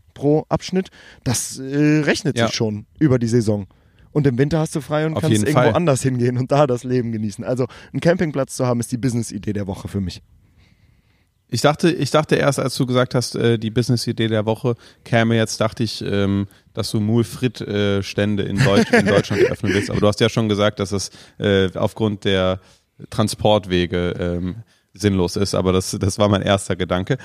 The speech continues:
Speaker 2: Aber, äh, ich fühl's. Ich hab ja auch sehr positive Erfahrungen mit Camping gemacht. Also,
Speaker 1: Mhm.
Speaker 2: ähm, mit Dave, mit Revi, mit Jody damals, ähm, und Sebastian waren wir mal unterwegs.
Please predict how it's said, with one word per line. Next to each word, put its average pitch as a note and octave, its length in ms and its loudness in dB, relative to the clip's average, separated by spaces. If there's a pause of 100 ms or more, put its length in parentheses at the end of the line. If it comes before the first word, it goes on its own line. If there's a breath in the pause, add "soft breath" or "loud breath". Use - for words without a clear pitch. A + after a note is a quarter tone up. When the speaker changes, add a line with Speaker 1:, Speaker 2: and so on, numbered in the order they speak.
(180 loud breath)
Speaker 2:
Aber, A2+ 400 4
äh, G2+ 120 0
ich - 200 -2
fühl's. F#3+ 300 2
Ich A2 120 -4
hab C3+ 120 0
ja - 80 0
auch D#3 180 0
sehr A#2 220 2
positive A#2+ 520 -2
Erfahrungen G#2+ 440 0
mit F2 120 -4
Camping F2 360 -2
gemacht. F2+ 320 -4
Also, C#3 280 4
Speaker 1:
Mhm. C3+ 80 -6 (300 loud breath)
Speaker 2:
ähm, F2+ 440 -2 (140)
mit A2+ 280 0
Dave, A2+ 300 4
mit A2 280 -2
Revi, A2 320 2
mit F#2+ 240 -4
Jody A2+ 300 2
damals, G#2+ 480 -2 (400 loud breath)
ähm, F#2+ 420 0
und G2+ 180 -2
Sebastian G#2 540 0
waren F#2 160 0
wir F#2 140 -2
mal F2+ 220 0
unterwegs. G2+ 680 -2